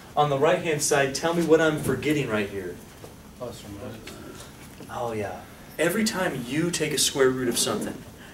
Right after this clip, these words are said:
Speaker 1: you gotta have a plus and minus. So if the square root's on your paper, no big deal. But if, if it's not there and you put it on your paper, like we did up here, right?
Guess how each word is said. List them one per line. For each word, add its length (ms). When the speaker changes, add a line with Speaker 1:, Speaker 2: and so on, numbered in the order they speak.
Speaker 1:
you 100
gotta 260
have 160
a 60
plus 260
and 80
minus. 300
So 180
if 120
the 60
square 280
root's 140
on 100
your 80
paper, 260
no 140
big 140
deal. 160
But 160
if, 100
if 140
it's 120
not 300
there 240
and 180
you 120
put 260
it 120
on 120
your 80
paper, 320
like 220
we 80
did 120
up 120
here, 180
right? 260